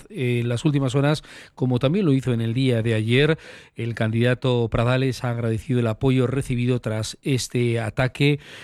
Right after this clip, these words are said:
Dice que está un poco dolorido, pero que va mejorando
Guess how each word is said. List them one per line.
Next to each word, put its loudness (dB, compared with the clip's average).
Dice -2
que -6
está -2
un 0
poco -2
dolorido, 0
pero -2
que -4
va -2
mejorando -2